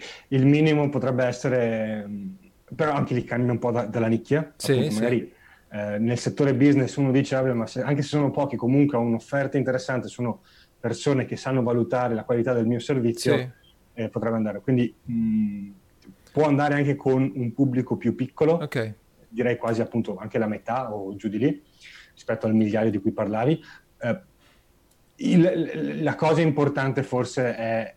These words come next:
Speaker 1: è, è più un discorso appunto di, ehm, poter dimostrare uno storico, che quindi questi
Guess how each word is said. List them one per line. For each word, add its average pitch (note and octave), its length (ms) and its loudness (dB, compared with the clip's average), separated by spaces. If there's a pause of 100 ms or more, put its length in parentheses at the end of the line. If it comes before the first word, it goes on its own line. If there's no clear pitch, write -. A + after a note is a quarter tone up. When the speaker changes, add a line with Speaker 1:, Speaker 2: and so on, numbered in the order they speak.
(140)
Speaker 1:
è, - 180 -14
è A#2 140 -8
più C3 140 2
un C3 60 6
discorso B2 440 0
appunto A#2+ 380 0
di, A2+ 460 0 (800)
ehm, G2 840 -2
poter A#2+ 280 -2
dimostrare B2 400 2
uno A#2+ 160 2
storico, A2 440 -4
che F#2+ 80 -8
quindi A2+ 400 2 (480)
questi A2 640 0